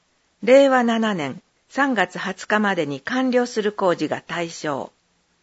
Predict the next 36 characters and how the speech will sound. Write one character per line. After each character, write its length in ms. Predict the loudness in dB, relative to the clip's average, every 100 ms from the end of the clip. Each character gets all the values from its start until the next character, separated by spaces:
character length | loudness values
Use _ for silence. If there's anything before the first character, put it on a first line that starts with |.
| _ _ _ _ _ _ _ -2
申 160 | 0 0
し 120 | 0
込 120 | 0
み 120 | 0
方 240 | -2 -2 -4
法。 340 | -4 -8 -8 _ _ _ _ _
施 180 | -4 -4
工 240 | 2 2 4
前 280 | 2 0
に 200 | -4 -8 -12 -20
必 280 | -16 -2
要 200 | 4 4
書 180 | 4 0
類 260 | 2 0 -2
を 60 |
添 260 | -4 -4 -4
え 60 | -4
て 240 | -6 -8 _ _ -4
予 160 | 0 2
約 300 | 0 -2 0
申 40 |
込 520 | 0 -2 -4 -6 -6
書 280 | -4 -2 -2
を 100 | -4
窓 280 | -4 -2 0
口 340 | -2 -6 -8 -8
へ。 100 | -10 _ _ _ _ _ _ _ -2
申 60 | 0 0 0
込 200 | 0 0
書 200 | -2 -2
は 180 | -2 -6
窓 320 | -4 4 4
口 220 | 4 -2 -6
で 100 | -8
配 280 | -8 -8
布。 300 | -10 -10 -12